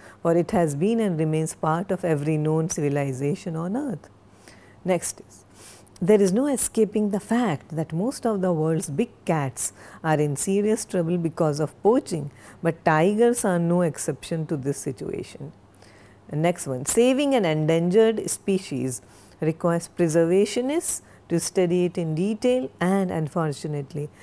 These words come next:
scientific information about some animals is scarce." We'll continue. Pyramids are most commonly associated with ancient Egypt, so it comes as a surprise to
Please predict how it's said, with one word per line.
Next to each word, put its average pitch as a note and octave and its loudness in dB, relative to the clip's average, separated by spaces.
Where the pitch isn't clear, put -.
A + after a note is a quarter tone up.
scientific F3 0
information D#3+ -2
about C3 -4
some G3 -4
animals B2+ -8
is C#4 -2
scarce." - -8
We'll D#3 -4
continue. A3 -2
Pyramids C4 4
are F3+ 2
most G#3+ 0
commonly G#3 0
associated F3+ -2
with D#3+ -6
ancient D#3 -4
Egypt, B3+ 0
so A3 2
it G3+ 4
comes A3 -2
as D#3 -2
a D3+ -6
surprise F#3+ -4
to G#3 -2